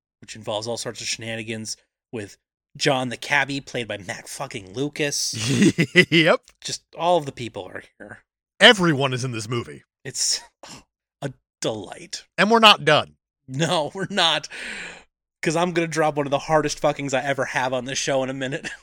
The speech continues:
Speaker 1: <laughs>
Speaker 2: As you should, though.
Speaker 1: The Brown family departs for the day, leaving Paddington home alone.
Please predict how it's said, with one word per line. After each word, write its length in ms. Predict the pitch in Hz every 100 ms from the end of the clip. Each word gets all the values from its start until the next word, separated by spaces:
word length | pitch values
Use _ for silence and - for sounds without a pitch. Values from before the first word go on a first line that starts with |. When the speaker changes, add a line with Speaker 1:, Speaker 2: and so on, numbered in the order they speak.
| _
Speaker 1:
<laughs> 220 | _ -
Speaker 2:
As 300 | 196 269 254
you 140 | 226 156
should, 500 | - - 214 226 127
though. 460 | 117 95 71 - _ _ _ _ _ _ _ _ _ -
Speaker 1:
The 140 | 151
Brown 440 | 185 185 226 311 349
family 520 | - 190 170 160 160
departs 560 | 139 139 - 151 156 -
for 140 | 156
the 80 | 135
day, 460 | 123 123 101 92 - _ _ _
leaving 500 | 147 139 190 190 190
Paddington 680 | 185 - 170 165 165 - 143
home 340 | 123 135 127
alone. 380 | 120 101 - -